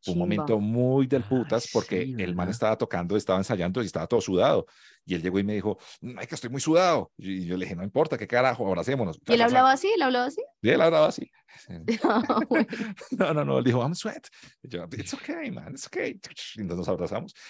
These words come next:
Speaker 1: Me quedó
Speaker 2: Qué
Speaker 1: así como el
Speaker 2: chimba.
Speaker 1: sud del man. Y, y fueron entrando uno a uno. Entonces, Pat, Pat Smear, eh, o sea,
Speaker 2: Qué
Speaker 1: todos estaban, todos de la
Speaker 2: putería.
Speaker 1: banda, se sentaron.
Speaker 2: Uy.
Speaker 1: Yo ahí era como,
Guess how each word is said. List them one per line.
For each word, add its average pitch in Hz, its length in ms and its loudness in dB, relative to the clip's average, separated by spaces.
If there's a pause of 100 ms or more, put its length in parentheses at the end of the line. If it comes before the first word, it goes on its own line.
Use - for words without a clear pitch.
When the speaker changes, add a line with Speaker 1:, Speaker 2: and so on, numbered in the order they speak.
(120)
Speaker 1:
Me 90 120 -4
quedó - 140 -4
Speaker 2:
Qué - 60 0
Speaker 1:
así 107 80 -6
como 107 180 -2
el 82 60 -2
Speaker 2:
chimba. 90 160 -6
Speaker 1:
sud 85 100 -2
del 87 140 -2
man. 117 240 -2
Y, 92 280 -4
y 95 40 -10
fueron 107 200 0
entrando 101 420 0
uno 127 300 2
a 127 80 2
uno. 127 220 0
Entonces, 87 280 -8
Pat, 90 280 -2
Pat 95 200 0
Smear, 101 540 2 (280)
eh, 95 200 4
o 95 80 4
sea, 101 120 2
Speaker 2:
Qué 101 80 0
Speaker 1:
todos 127 240 6
estaban, 98 340 2
todos - 0 -
de 110 300 4
la 95 160 -2
Speaker 2:
putería. - 20 -4
Speaker 1:
banda, 92 340 -8
se 98 140 -18
sentaron. 95 400 -6
Speaker 2:
Uy. 87 60 -10
Speaker 1:
Yo 92 80 -4
ahí 90 160 -2
era 95 100 -4
como, 110 240 -6